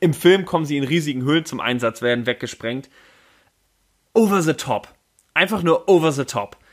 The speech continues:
Nichts in diesem Film ist <laughs> irgendwie militärisch machbar, aber es ist egal.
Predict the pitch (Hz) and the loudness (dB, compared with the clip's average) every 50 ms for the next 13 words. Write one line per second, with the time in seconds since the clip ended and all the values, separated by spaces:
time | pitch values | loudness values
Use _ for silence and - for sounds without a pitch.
0 | _ _ - 139 160 208 240 - - - - 185 175 165 160 156 160 151 - - | _ _ 0 2 2 2 2 0 -6 -8 -6 -4 -4 -4 -4 -4 -6 -6 -6 -4
1 | 156 147 147 139 90 123 123 - - - - - 294 254 - - - - - - | -2 -2 -2 -4 -6 -10 -12 -12 -14 -14 -10 -10 -10 -10 -10 -16 -20 -20 -20 -20
2 | - - _ - 220 240 269 311 294 254 214 214 214 196 196 185 185 175 - - | -20 -20 _ 4 6 6 6 6 4 2 2 2 0 0 0 -2 -2 -4 0 0
3 | 196 175 185 180 - 180 180 170 - - 120 110 120 135 139 - - 170 - 185 | 0 0 0 -2 0 0 0 0 2 2 2 2 2 0 -2 -2 -6 -4 -4 -4
4 | 135 117 - 113 - 117 110 101 101 - | -4 -2 -4 -6 -4 -6 -8 -8 -10 -10